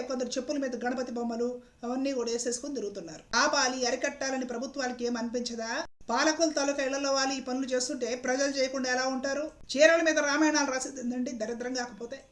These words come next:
ఎంత అనాచారం అంటే చదువుకోలేదా? మీకు చెప్పేవాళ్ళు ఎవరు లేరా? లేకపోతే చెప్పినా వినరా? చీరల మీద, లుంగీల మీద రాసుకోవడానికి ఆ వాల్మీకి మహర్షి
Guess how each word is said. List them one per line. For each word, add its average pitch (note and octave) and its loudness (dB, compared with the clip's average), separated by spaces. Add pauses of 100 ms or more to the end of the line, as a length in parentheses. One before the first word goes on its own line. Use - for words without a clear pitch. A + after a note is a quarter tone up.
(120)
ఎంత A#3 0
అనాచారం C#4+ 2
అంటే C#4+ -2
చదువుకోలేదా? C4 2
మీకు E4 -2
చెప్పేవాళ్ళు D#4 6
ఎవరు C4+ 0
లేరా? B3+ 0 (300)
లేకపోతే C#4 0 (100)
చెప్పినా D#4+ 4
వినరా? D4 2 (340)
చీరల D4+ 8
మీద, E4 6
లుంగీల D#4 6
మీద D4+ 6
రాసుకోవడానికి F4 6
ఆ E4+ 8
వాల్మీకి D#4+ 6
మహర్షి D4+ 4